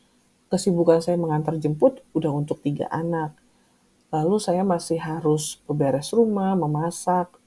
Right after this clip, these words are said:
belanja kebutuhan, eh, rumah tangga juga, sampai bayar <laughs> tagihan segala macem. Di sela-sela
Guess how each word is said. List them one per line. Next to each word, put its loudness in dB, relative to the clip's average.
belanja 0
kebutuhan, -6
eh, -10
rumah -4
tangga 4
juga, 2
sampai -2
bayar -2
<laughs> -4
tagihan 4
segala -6
macem. -2
Di 0
sela-sela -2